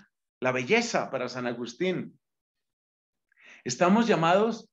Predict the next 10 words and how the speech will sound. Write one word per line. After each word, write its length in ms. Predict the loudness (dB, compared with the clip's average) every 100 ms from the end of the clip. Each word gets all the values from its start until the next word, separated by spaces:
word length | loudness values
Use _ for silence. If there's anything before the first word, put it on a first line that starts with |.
| _
óigame 400 | -4 -2 0 2
esto, 320 | 0 0 -6 -8
a 80 |
ser 240 | -4 -4 -2
bellos. 800 | -2 -2 -2 -2 -4 -12 _ _ _ _ _ -8
Estamos 320 | 0 2 2
llamados 340 | 0 0 0
a 80 | -2
ser 260 | -4 -6 -2
bellos. 640 | 0 0 -2 -6 -8 -20